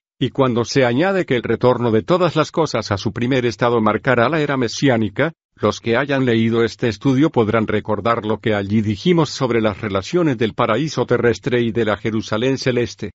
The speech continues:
Por otro lado, a decir verdad, lo que se trata en todo esto siempre es, en distintas fases de la manifestación cíclica, el Pardés,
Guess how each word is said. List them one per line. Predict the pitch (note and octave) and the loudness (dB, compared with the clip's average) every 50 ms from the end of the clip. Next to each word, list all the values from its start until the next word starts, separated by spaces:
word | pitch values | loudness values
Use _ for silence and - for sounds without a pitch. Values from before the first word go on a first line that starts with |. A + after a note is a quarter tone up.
| _ | _
Por | - A2+ A#2 C3+ | -2 0 0 0
otro | E3+ - A2+ A2+ | 0 0 0 2
lado, | A#2 C3 B2 A2 G2+ C#2+ - _ _ _ - | 4 4 4 2 0 -6 -12 _ _ _ -4
a | A2 A2 | -2 0
decir | G#2+ G#2+ G2+ - D3+ D3+ D3 | 0 -2 0 2 0 2 2
verdad, | A#2 A2+ G#2 E2+ G2+ G2 G2+ A#2 E3 G3 F#3+ _ _ _ _ - | 2 0 0 0 -2 0 0 0 0 -2 -6 _ _ _ _ 0
lo | G2+ A2+ A2 | 0 0 2
que | - B2+ G#2+ | 0 -2 -4
se | - A#2+ A2 | -2 -4 -4
trata | - C#3+ E3 D#3+ - C3+ A#2+ A2+ | -2 -2 -2 -2 0 0 0 0
en | A2 G#2 | 0 0
todo | - B2 A#2 G#2 A2 A2+ | 0 0 0 0 0 0
esto | A2+ - - D3 C3 | 0 0 -2 -4 -2
siempre | - E3 E3 C#3 G#2 - G#2 A2+ A2+ G#2+ | 2 2 2 2 2 0 0 0 0 0
es, | F#2+ - - - _ _ _ _ | -2 -6 -14 -16 _ _ _ _
en | - B2+ A#2+ A2 | 0 0 0 0
distintas | G#2+ G2+ - - - G3 G3 - F3+ D#3+ - | 0 -4 -6 -4 -4 -4 -4 -2 -4 -6 -2
fases | - C#3+ B2 - - C#3+ C3 | -2 -2 -2 0 0 -2 0
de | - C3 | 0 0
la | A2+ A2 G#2+ | 0 0 0
manifestación | G#2 A2 A2+ A#2 A2+ G#2 - B2+ A2 - A#2+ G#2+ - - D#3 C#3+ B2+ | 0 0 -2 -2 -2 -2 -4 -4 -4 -2 -4 -4 -4 -4 -4 -4 -4
cíclica, | A2+ - - D#3+ - - G#2 F#2+ - C3+ C#3+ D#3+ - _ _ _ - | -4 -2 -2 -2 -2 -2 -4 -2 -2 -2 -2 -4 -6 _ _ _ 2
el | B2+ B2 A2+ | 2 2 2
Pardés, | - B2 A#2 A2 G2+ G#2+ A2 G#2+ G#2+ - - | 2 0 0 0 0 -2 -2 -2 -4 -8 -14